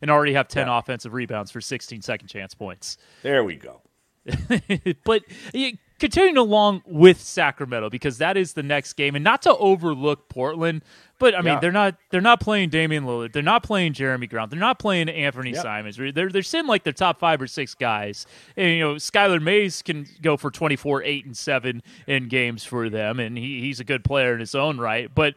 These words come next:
Speaker 1: look, the, the Warriors, if they have the requisite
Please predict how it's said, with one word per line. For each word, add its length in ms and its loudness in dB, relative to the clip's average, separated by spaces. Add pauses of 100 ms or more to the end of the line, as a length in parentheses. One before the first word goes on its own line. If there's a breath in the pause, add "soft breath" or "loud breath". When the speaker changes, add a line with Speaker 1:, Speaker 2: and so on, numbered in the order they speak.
(360 loud breath)
Speaker 1:
look, 240 6 (140)
the, 160 -8 (260)
the 80 -10
Warriors, 880 0
if 160 -2 (260)
they 380 -2
have 300 -2
the 180 -6
requisite 840 -6